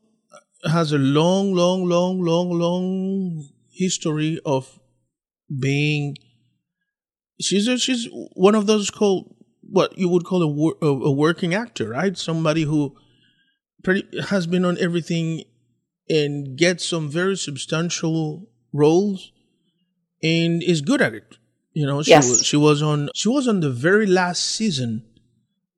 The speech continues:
Speaker 1: of Homeland. Did you ever watch
Speaker 2: She
Speaker 1: Homeland?
Speaker 2: I, no, I never did.
Speaker 1: So she was on the very last season of Homeland, and she ran for president, because the,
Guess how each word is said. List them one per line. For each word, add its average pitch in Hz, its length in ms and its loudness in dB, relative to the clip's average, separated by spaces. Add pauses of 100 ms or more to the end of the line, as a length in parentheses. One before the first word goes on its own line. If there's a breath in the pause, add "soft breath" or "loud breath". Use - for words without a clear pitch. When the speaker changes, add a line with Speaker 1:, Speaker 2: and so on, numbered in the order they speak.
Speaker 1:
of 135 500 0 (600)
Homeland. - 720 0 (340)
Did 208 100 -2
you 339 120 0
ever 427 100 -2
watch 427 200 -6
Speaker 2:
She 254 80 0
Speaker 1:
Homeland? 120 540 -6 (1040)
Speaker 2:
I, 208 680 2
no, 175 560 -6 (100)
I 156 120 -4
never 165 200 2
did. 151 240 -2 (880 loud breath)
Speaker 1:
So 180 140 4
she 185 120 8
was 349 200 8
on 294 80 2
the 240 80 4
very 202 340 4
last 196 320 6
season 156 460 2
of 135 180 0
Homeland, 160 640 2
and 147 200 -2
she 190 280 0
ran 185 400 4
for 151 180 -2
president, 131 720 -2 (260)
because 160 280 2
the, 147 200 -2